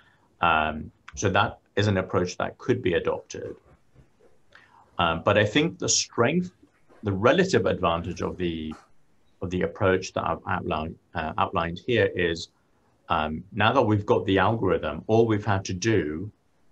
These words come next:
is ha-, we have this pipeline, we feed in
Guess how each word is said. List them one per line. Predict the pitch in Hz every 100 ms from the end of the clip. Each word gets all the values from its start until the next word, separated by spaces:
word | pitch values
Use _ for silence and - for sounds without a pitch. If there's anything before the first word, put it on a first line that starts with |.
| _ _ _ _ _ -
is | 92 87 87 - _ _ _ _ _ _ -
ha-, | - - - _ _ _ - _ _ -
we | 95
have | 107
this | 110
pipeline, | - - 151 78 76 92 117 -
we | 92
feed | - 120 113
in | 104 98 95 95